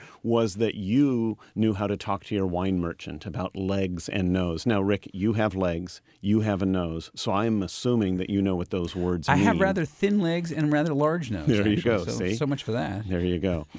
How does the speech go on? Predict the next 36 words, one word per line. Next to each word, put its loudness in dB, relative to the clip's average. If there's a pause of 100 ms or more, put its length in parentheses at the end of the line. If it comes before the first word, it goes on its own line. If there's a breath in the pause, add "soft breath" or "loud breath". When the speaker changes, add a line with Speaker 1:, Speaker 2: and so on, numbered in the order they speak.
(200 loud breath)
Speaker 1:
And, 4
and 2
I 2
think -2
it 2
all 2
stems -2
back -2
from -2
a -2
hundred 0
years 0
ago 0
where 0
the -2
British 0
upper -2
class, -2
basically 0 (240 loud breath)
My 2
Fair 2
Lady, 0 (180 loud breath)
used 2
words 0
like -4
this -2
to -6
let -2
people -2
know 0
who 2
belongs 0
in 0
our 0
social -2
set -2